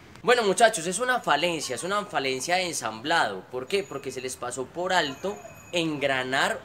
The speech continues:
o anclar el depósito de líquido de frenos que va directamente al búster, ¿cierto? ¿Yo qué realicé? Yo tengo aquí este punzón, este punzón es para poder meter las mechas a las llantas del vehículo. Fui, lo calenté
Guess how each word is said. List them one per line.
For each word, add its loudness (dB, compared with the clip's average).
o 0
anclar -2
el -6
depósito -6
de 2
líquido -4
de 0
frenos -4
que -6
va -2
directamente -4
al -4
búster, -4
¿cierto? -2
¿Yo 4
qué 2
realicé? 2
Yo -6
tengo -2
aquí -8
este -4
punzón, -6
este -6
punzón -6
es -8
para -2
poder -6
meter -4
las -4
mechas -4
a -2
las -2
llantas -8
del -6
vehículo. -4
Fui, 2
lo 8
calenté 4